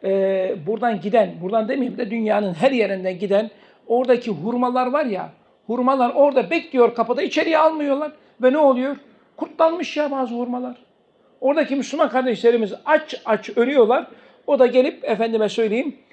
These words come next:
<clears throat> e, e, engel oluyor. Bakın bir kimse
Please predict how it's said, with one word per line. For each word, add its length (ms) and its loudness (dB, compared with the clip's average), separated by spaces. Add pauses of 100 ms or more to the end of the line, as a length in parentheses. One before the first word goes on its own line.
<clears throat> 260 -16
e, 100 -2 (1200)
e, 60 -4 (160)
engel 320 2
oluyor. 300 4 (260)
Bakın 320 -2
bir 160 -6
kimse 500 -2